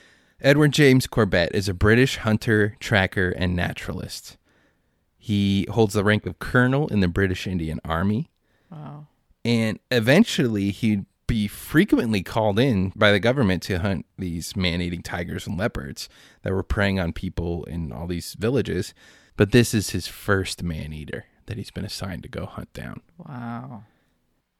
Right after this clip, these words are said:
Speaker 2: Okay, so he's not a rookie at hunting
Speaker 1: He's a hun-, he's a,
Speaker 2: down
Speaker 1: yeah, he's a
Speaker 2: lions,
Speaker 1: hunter.
Speaker 2: but this is his first man-eater?
Speaker 1: Yeah.
Speaker 2: So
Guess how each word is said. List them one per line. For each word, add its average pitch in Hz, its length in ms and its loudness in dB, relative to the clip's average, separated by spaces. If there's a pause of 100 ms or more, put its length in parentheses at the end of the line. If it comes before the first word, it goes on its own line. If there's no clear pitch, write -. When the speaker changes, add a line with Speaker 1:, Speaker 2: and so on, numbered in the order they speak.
(160)
Speaker 2:
Okay, 170 320 4
so 196 340 2
he's 226 300 -8
not 269 300 4 (180)
a 196 60 0
rookie 190 1000 2 (560)
at 170 220 0 (680)
hunting 190 220 2
Speaker 1:
He's - 80 4
a 151 80 6
hun-, 170 180 4
he's 165 140 6
a, 170 40 4
Speaker 2:
down 143 340 -4
Speaker 1:
yeah, - 40 -14
he's - 60 -2
a - 40 0 (200)
Speaker 2:
lions, 151 140 0
Speaker 1:
hunter. 101 520 -2 (480)
Speaker 2:
but 196 280 4 (840)
this 196 180 0
is 196 120 -2
his 180 160 -2
first 185 280 -6
man-eater? 180 720 -6 (200)
Speaker 1:
Yeah. 95 180 0 (1000)
Speaker 2:
So 156 500 -2